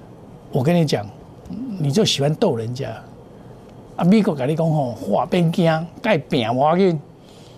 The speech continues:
对不对？来，来参加北约，人，你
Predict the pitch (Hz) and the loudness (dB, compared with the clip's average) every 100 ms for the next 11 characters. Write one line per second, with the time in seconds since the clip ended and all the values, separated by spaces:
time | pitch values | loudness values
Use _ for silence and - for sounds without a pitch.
0 | - - - - - - 226 214 151 - | -20 -20 -20 -20 -10 0 4 4 2 -8
1 | - 156 190 226 247 233 226 240 180 156 | -8 0 2 2 2 4 4 2 0 2
2 | 190 196 185 - 160 175 175 170 - - | 2 2 -4 -8 -2 0 -2 -6 -14 -20
3 | - - - 165 | -20 -14 -4 0